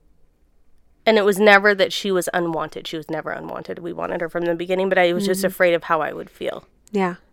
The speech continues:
Speaker 1: Which is, sucks. I mean, that's such a mind game. <laughs>
Speaker 2: Yeah.
Speaker 1: Yeah.
Speaker 2: Isn't that, I think it's so wild how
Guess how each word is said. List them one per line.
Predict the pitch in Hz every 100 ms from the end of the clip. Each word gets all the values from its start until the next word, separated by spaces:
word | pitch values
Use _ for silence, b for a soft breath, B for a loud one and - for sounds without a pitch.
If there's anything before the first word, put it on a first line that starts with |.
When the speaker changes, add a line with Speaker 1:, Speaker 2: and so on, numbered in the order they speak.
| _ _ _
Speaker 1:
Which | 202 - -
is, | -
sucks. | - - 185 - - - - - _ -
I |
mean, | 214 208
that's | 185 - -
such | - - - 175 -
a |
mind | 170 160 165 165
game. | 165 185 214 B
<laughs> | -
Speaker 2:
Yeah. | 220 196 220 262 190 185 -
Speaker 1:
Yeah. | 160 -
Speaker 2:
Isn't | 262 294 415
that, | - -
I | - 233
think | 277
it's | 220
so | - 233
wild | 185 175 170 185 180 175
how | 185 170 160 156 156